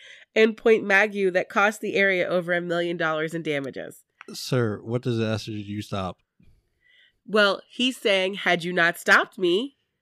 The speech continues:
Speaker 1: this wouldn't have happened."
Speaker 2: My man, how many people did you already kill? You already sacrificed enough for the gods, okay?
Speaker 1: <laughs> Um, eventually, he opens up to the police about the voices,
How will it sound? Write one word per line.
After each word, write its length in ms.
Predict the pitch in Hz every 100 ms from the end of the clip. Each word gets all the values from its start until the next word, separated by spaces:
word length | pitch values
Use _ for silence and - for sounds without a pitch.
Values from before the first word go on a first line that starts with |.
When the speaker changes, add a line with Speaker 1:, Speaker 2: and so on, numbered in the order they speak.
| _ _ _ _
Speaker 1:
this 300 | 180 196 196
wouldn't 320 | 190 220 226 269
have 120 | 294
happened." 680 | 339 320 - 190 151 139 -
Speaker 2:
My 180 | 151 160
man, 540 | 170 160 139 117 - -
how 140 | 175 196
many 140 | 202
people 180 | 208 208
did 80 | 190
you 120 | 185
already 400 | 170 180 175 170
kill? 420 | - 180 175 175 185
You 100 | 196
already 180 | 196 180
sacrificed 680 | 180 170 175 175 165 165
enough 500 | 175 165 151 151 151 -
for 140 | - 143
the 100 | 135
gods, 500 | 127 113 101 107 -
okay? 500 | 143 139 139 135 - _ 240 208 -
Speaker 1:
<laughs> 580 | 269 233 233 220 208 - _ - - - - - _ -
Um, 500 | 147 143 139 139 151 - _ _ _ _ _ _ _ _ _ _ _ _ _ _ _ _ _ _ _ _ -
eventually, 540 | 240 240 269 294 311 262
he 120 | 220
opens 260 | 202 190 196
up 80 |
to 60 | 180
the 100 | 180
police 320 | 170 160 156
about 200 | 160 147
the 60 | 139
voices, 680 | 165 180 180 175 170 175